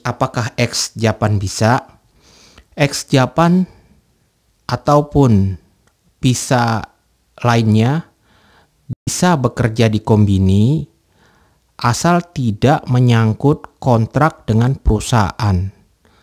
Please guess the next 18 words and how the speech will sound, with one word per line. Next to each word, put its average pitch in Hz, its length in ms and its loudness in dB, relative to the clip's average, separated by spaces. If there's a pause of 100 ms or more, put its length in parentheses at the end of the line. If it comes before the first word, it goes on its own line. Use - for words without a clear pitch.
(100)
Artinya 117 400 -2
tidak 143 400 -2
terikat 139 720 -4
dengan 117 400 2 (320)
perusahaan. 98 640 -2 (1040)
Jadi 135 460 0 (100)
visa 127 400 -2
apapun 160 800 0 (320)
selain 131 800 2 (640)
dari 117 240 2
visa 156 400 0
yang 127 240 2 (240)
terikat 180 480 -2
dengan 135 240 2
sebuah 120 480 0
perusahaan 110 560 0 (560)
dapat 113 400 0
melaksanakan 107 880 0